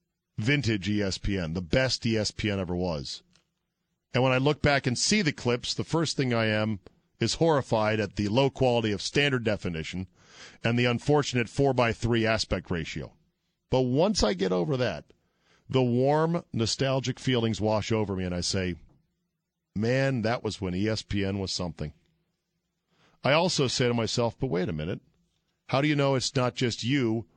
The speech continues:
worshiping the years that Dan and Keith were on The Big Show?"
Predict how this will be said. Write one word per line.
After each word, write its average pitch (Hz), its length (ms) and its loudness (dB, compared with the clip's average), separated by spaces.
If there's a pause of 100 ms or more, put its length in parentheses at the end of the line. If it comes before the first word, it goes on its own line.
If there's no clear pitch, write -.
(120)
worshiping 113 760 0 (100)
the 107 140 -2
years 110 420 0
that 101 180 -2
Dan 107 220 -2
and 104 140 -4
Keith 104 260 -2
were 104 140 0
on 110 260 0
The 101 80 -2
Big 127 240 -2
Show?" - 280 -8